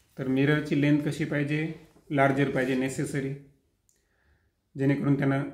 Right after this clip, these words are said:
जास्त अमाऊंटमध्ये light सोर्सकडून काय केला पाहिजे? Collect केला पाहिजे. परंतु large mirrors जे आहेत ना,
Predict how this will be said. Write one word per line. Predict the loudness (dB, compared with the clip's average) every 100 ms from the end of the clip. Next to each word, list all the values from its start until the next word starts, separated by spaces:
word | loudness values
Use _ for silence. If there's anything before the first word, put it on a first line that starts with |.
| -2
जास्त | 2 2 2
अमाऊंटमध्ये | 2 2 2 0 0 0
light | 0 -2 -8
सोर्सकडून | -8 -4 -4 -4 -4
काय | 0 -2
केला | -2 -4
पाहिजे? | -4 -4 -4
Collect | -6 -4 -2 -2 -4
केला | -8
पाहिजे. | -8 -10 -10 -14 -18 _ _ _ -6
परंतु | 0 0 2 0 0 -4 -12 -2
large | 6 6 6
mirrors | 4 6 4 2 -2
जे | -2
आहेत | 0 0
ना, | -6